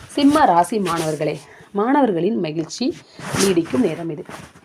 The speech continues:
பெற்றோரால் எதிர்பார்த்த நன்மைகளை அடைவீர்கள்.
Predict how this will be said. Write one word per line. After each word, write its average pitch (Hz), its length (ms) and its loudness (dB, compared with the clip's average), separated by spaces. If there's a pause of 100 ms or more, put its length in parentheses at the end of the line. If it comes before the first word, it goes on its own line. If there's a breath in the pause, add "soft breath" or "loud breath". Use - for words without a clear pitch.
(120)
பெற்றோரால் 214 760 0
எதிர்பார்த்த 185 580 -2
நன்மைகளை 156 600 -4
அடைவீர்கள். 147 580 -6